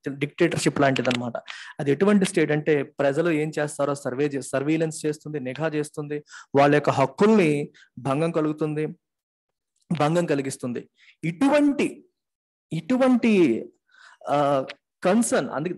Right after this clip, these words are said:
అలాంటి దాన్ని Orwellian concern అని చెప్పి అంటారు. అర్థమవుతుందంటే ప్రజల హక్కులకి, ప్రజలకి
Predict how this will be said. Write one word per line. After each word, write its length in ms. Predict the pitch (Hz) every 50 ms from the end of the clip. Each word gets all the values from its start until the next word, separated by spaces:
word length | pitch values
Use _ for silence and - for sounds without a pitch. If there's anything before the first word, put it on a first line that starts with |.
| - 143
అలాంటి 260 | 156 180 196 202 185
దాన్ని 200 | 202 202 226 202
Orwellian 480 | 160 156 156 156 170 165 165 160 160
concern 300 | 156 147 139 - - 139
అని 120 | 135 135 -
చెప్పి 200 | - - - 156
అంటారు. 340 | - - 117 107 - _ _ _ - - -
అర్థమవుతుందంటే 480 | - 151 208 233 233 202 214 226 220 233
ప్రజల 340 | - - 156 156 165 202 208
హక్కులకి, 480 | 165 165 151 - - 180 180 170 180
ప్రజలకి 720 | 175 - 151 147 147 175 180 175 175 175 147 147 - 147